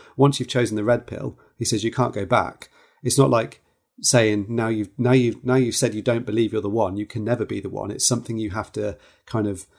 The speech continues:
build up to over the, you have to build on and, and kind of develop through, through the story. But yeah, I think, I think that scene with the Oracle is, is the absolute crux of everything. Because,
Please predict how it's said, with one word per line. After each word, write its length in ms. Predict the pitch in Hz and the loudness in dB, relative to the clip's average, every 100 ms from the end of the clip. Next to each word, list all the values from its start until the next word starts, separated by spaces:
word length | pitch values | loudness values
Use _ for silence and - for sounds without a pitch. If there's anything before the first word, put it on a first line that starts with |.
| _ _ _ _ - | _ _ _ _ 0
build 240 | 120 110 | 2 4
up 140 | 127 - | 2 2
to 200 | 113 101 | -6 -6
over 160 | 98 | -8
the, 100 | 101 | -6
you 100 | 113 | -2
have 120 | 117 | -2
to 80 | - | -4
build 340 | 95 123 123 110 | -2 2 2 2
on 200 | 98 101 | 0 -2
and, 160 | 101 | -6
and 200 | 107 104 | -8 -8
kind 160 | - 107 | -6 -8
of 60 | |
develop 480 | 98 104 120 117 - | -4 -2 0 -2 -8
through, 260 | - 110 - - | -16 -12 -14 -10
through 240 | - 117 | 2 4
the 80 | 101 | 4
story. 480 | - 143 127 82 - - - - - | 2 4 4 0 -14 -20 -20 -18 8
But 120 | 147 | 10
yeah, 120 | 160 | 10
I 40 | |
think, 180 | 139 156 | 8 4
I 120 | - | 2
think 200 | 135 165 | 2 2
that 180 | 143 139 | 2 2
scene 380 | - 143 131 120 | 2 4 4 4
with 100 | 117 | 0
the 100 | 107 | 2
Oracle 460 | 117 113 - 123 - | 2 0 -4 -12 -10
is, 360 | 120 107 - - _ | -8 -6 -6 -8 _
is 220 | 127 107 | 0 0
the 160 | - - | -4 -4
absolute 600 | 139 120 - 131 113 107 | -2 -2 0 2 4 2
crux 320 | - 123 - - | 0 -2 -2 -4
of 80 | |
everything. 560 | 104 117 - 87 - - _ | -4 -4 -6 -12 -14 -16 _
Because, 340 | 123 131 113 | 0 2 2